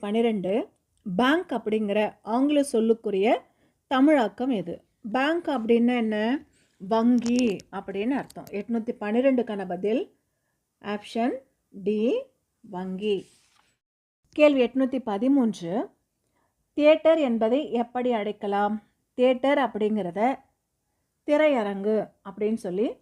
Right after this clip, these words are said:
அழைக்கலாம். ஏ தான் கரெக்ட். கேள்வி எட்நூத்தி பதினான்கு, ஆஸ்பத்திரியை தமிழ்ல எப்படி அழைக்கலாம்? எப்படி அழைக்கலாம்? மருத்துவமனை அப்படின்னு சொல்லி அழைக்கலாம்.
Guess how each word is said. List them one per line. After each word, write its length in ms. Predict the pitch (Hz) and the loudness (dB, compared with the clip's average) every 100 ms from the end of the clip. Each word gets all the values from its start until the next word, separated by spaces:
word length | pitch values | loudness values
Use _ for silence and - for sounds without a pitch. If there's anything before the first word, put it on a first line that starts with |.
| _ | _
அழைக்கலாம். 500 | 180 180 - 190 185 - _ _ 196 | -14 -12 -10 -8 -8 -10 _ _ -4
ஏ 80 | 220 190 | -4 -2
தான் 160 | 196 403 _ _ | -4 -6 _ _
கரெக்ட். 340 | 175 180 _ - _ _ _ _ _ _ _ | -20 -20 _ -20 _ _ _ _ _ _ _
கேள்வி 240 | 302 302 254 | 2 4 4
எட்நூத்தி 340 | 233 269 262 262 | 2 -2 -2 -4
பதினான்கு, 580 | 302 233 269 233 180 165 247 403 _ - 277 | -4 0 0 0 -2 -2 -4 -6 _ -4 -2
ஆஸ்பத்திரியை 600 | 370 - 233 190 190 196 - _ - | -2 -4 -8 -6 -4 -4 -6 _ -6
தமிழ்ல 400 | 247 262 254 180 254 494 _ 254 | 0 2 2 2 -2 -4 _ -8
எப்படி 220 | 247 269 262 | -4 -2 0
அழைக்கலாம்? 460 | 196 185 185 185 180 247 | -2 -6 -6 -8 -8 -8
எப்படி 200 | 269 294 269 - 214 | -6 -4 -6 -6 -6
அழைக்கலாம்? 520 | 214 214 208 208 220 214 _ _ _ _ _ _ _ _ _ _ _ _ _ _ _ _ _ - 220 | -6 -4 -4 -2 -4 -6 _ _ _ _ _ _ _ _ _ _ _ _ _ _ _ _ _ -2 2
மருத்துவமனை 800 | 262 320 320 269 208 185 196 196 175 180 - _ - 202 | 4 2 0 -4 -4 -4 -2 -2 -4 -8 -20 _ -14 -12
அப்படின்னு 360 | 196 190 185 180 | -6 -6 -6 -6
சொல்லி 240 | 175 208 453 _ - | -2 0 -2 _ -16
அழைக்கலாம். 520 | 180 165 175 180 180 | -14 -12 -10 -6 -6